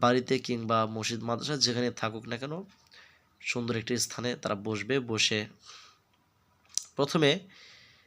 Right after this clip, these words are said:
এই তিনজন অথবা সাতজন অথবা এগারো জন, অর্থাৎ যে কয়জনকে আপনি দাওয়াত করবেন এই খতমের মধ্যে, তারা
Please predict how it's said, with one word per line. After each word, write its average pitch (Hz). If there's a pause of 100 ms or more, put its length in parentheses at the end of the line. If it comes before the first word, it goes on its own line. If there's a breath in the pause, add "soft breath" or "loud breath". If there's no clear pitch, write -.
(320 soft breath)
এই 123 (580)
তিনজন 135 (200)
অথবা 156 (120)
সাতজন 131 (160)
অথবা 127 (580 loud breath)
এগারো 156
জন, 110 (200)
অর্থাৎ 156 (140)
যে 156
কয়জনকে 160
আপনি 143 (100)
দাওয়াত 131
করবেন 131 (160)
এই 117
খতমের 131
মধ্যে, 127 (720 loud breath)
তারা 135